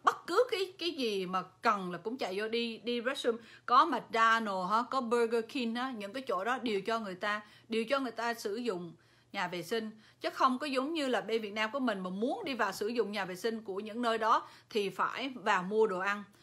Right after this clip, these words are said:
Có một lần, Mã xin lỗi, ờ, đi Việt Nam, Mã,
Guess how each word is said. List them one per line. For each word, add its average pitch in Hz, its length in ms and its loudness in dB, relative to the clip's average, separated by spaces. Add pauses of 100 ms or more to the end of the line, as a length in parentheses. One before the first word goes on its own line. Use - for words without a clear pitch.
(220)
Có 277 120 4
một 269 200 -2
lần, 185 300 2
Mã 185 100 -4
xin 240 160 -4
lỗi, 208 360 -2 (360)
ờ, - 140 -8
đi 214 140 -2
Việt - 160 -8
Nam, 208 260 -6 (1080)
Mã, 185 160 -6